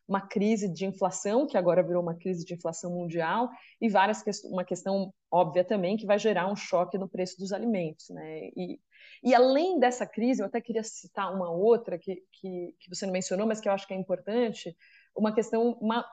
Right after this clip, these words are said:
crise bilateral entre os Estados Unidos e a China, né? No ano passado, uma das grandes, eh, um dos grandes méritos da cop vinte e seis foi que a gente conseguiu, foi uma surpresa na época,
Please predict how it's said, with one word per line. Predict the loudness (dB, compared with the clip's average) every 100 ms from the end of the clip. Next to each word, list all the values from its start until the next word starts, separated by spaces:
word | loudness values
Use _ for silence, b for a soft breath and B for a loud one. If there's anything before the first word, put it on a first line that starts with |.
| 0
crise | 2 4
bilateral | 6 6 6 6 4 2
entre | -2
os | -8
Estados | -6 -2 0
Unidos | 0 0 -2
e |
a | -4
China, | -4 -4 -2 -2
né? | -4 -2
No | 0
ano | 0 2
passado, | -2 0 0 0
uma | 0
das | 0 0
grandes, | 2 2 2 0 -4 -14 _ _
eh, | -6 -4 -4 -6 -10
um | -16
dos | -14 2
grandes | 4 4
méritos | 4 6 4 2 -2
da | -6
cop | -2 -2 -2 -4
vinte | -6 -8
e |
seis | -4 0 0 -2 b b b
foi | -2
que |
a | 0
gente | 0
conseguiu, | 2 2 2 0 2 2
foi | 2 -2
uma |
surpresa | -2 -4 -4 2 4 4 2
na | -4 -4
época, | 0 0 0 -2 -2